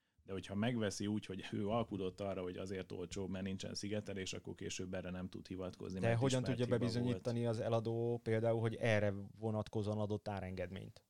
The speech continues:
Speaker 2: Mert ezt nem
Speaker 1: Hát
Speaker 2: írják
Speaker 1: ez,
Speaker 2: bele,
Speaker 1: ez,
Speaker 2: gondolom, a
Speaker 1: ez nyilván szabad bizonyítás, tehát meg, mindenki meghallgatja, vagy beidézteti a saját tanúját, itt ugye nem is lesz sok ember ebbe a,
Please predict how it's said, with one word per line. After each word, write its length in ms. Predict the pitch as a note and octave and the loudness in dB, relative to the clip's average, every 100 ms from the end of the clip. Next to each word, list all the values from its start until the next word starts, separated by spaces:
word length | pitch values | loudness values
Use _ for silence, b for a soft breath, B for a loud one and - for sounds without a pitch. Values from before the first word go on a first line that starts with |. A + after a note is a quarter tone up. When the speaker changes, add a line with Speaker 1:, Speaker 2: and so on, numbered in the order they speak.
| _ B B | _ B B
Speaker 2:
Mert 120 | A2+ G#2+ | 2 2
ezt 100 | A2+ | 4
nem 80 | F3+ | 4
Speaker 1:
Hát 80 | |
Speaker 2:
írják 200 | G3+ G#2 | 4 4
Speaker 1:
ez, 80 | G2 | 2
Speaker 2:
bele, 120 | G2+ | 2
Speaker 1:
ez, 220 | G2+ G2 G2+ | 2 2 2
Speaker 2:
gondolom, 200 | G2+ G2+ | 2 2
a 100 | C3 | 2
Speaker 1:
ez 100 | A#2 | 4
nyilván 420 | A#2 A2+ G#2 G2 | 6 6 4 2
szabad 360 | - G2 G2 F#2+ | 0 0 0 0
bizonyítás, 760 | G2 G2+ G2+ F#2+ - G2+ F#2+ | 2 4 4 2 0 0 0
tehát 240 | - F#2 F#2 | -2 -2 0
meg, 200 | G2+ G2 | -2 -2
mindenki 340 | G#2+ G2+ F#2 G2 | -2 -2 -2 -2
meghallgatja, 880 | G2 - F#2+ F#2+ F#2+ - F#2+ - - | -2 -2 -4 -2 -4 -4 -4 -6 -10
vagy 180 | F#2+ | -6
beidézteti 720 | F#2+ G2+ F#2+ G2 F#2+ G2 - F#2 | -2 0 0 0 -2 -4 -4 -4
a 60 | |
saját 400 | - G2 F#2+ F#2 | -2 -2 -2 -4
tanúját, 580 | - G#2 G2 G2+ A2 G#2 | -2 0 0 0 0 -2
itt 180 | - - | -8 -12
ugye 200 | F#2 G2 - - - - | -10 -10 -12 -20 -20 -10
nem 180 | F#2+ F#2+ | -6 -6
is 100 | - | -4
lesz 180 | F#2+ | -6
sok 220 | - G2 - | -4 -4 -4
ember 320 | F#2+ F#2+ G2 | -2 0 0
ebbe 420 | G2+ G#2+ B2 B2+ - B B B B B B | -2 0 0 0 -6 B B B B B B
a, 120 | - | -4